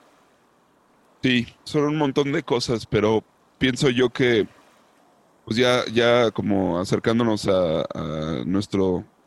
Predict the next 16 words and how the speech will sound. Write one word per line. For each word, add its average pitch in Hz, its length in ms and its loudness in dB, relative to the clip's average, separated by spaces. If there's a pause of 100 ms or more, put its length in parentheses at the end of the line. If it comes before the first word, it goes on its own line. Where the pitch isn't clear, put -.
(420)
destino 113 360 0
final 101 380 0
y 113 100 2
de, 80 360 0
de 90 120 -2
cierre, 104 480 2
este, 92 240 -4
creo 113 220 -2
que, 120 300 0 (1040)
pues 120 140 0
principalmente 156 640 2
es 170 100 0
hacer 143 220 2
conciencia, 127 520 2
porque 107 220 0
también 135 480 2